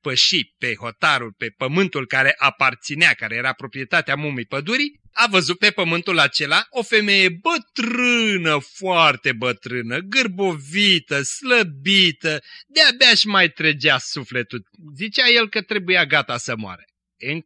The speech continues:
clipa însă în care a atins cu talpa piciorului pământul care aparținea Mumii Pădurii, din bătrâna aceea prăpădită și care abia își trăgea sufletul,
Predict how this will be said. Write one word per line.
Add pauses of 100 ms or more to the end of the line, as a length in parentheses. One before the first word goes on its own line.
(100)
clipa
însă
în
care
a
atins
cu
talpa
piciorului (400)
pământul
care
aparținea
Mumii
Pădurii, (360)
din
bătrâna
aceea
prăpădită
și
care
abia
își
trăgea
sufletul,